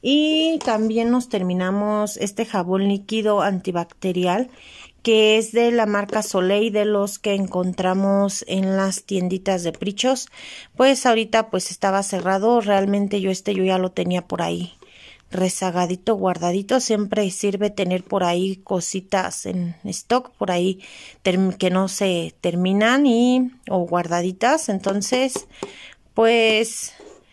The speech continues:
ya se me terminó este, ta-, solamente tengo en uso uno de coco y ya me quedé sin nada. Ya necesito ir a,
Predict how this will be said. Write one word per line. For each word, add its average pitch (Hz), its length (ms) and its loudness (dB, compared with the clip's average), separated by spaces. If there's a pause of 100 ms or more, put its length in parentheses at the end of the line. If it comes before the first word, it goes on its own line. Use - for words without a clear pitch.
(240)
ya 202 300 0
se - 180 -4
me 190 100 2
terminó 185 380 0
este, 196 200 -2
ta-, 214 140 0
solamente 202 560 0
tengo 196 300 0
en 196 100 2
uso 196 320 -2
uno 196 240 0
de 180 140 -2
coco 262 480 0 (420)
y 190 220 -2
ya 196 160 2
me 202 160 -2
quedé 190 240 0
sin 196 240 -2
nada. 208 320 2
Ya 190 480 0
necesito 185 640 -2
ir 185 180 2
a, 180 260 -2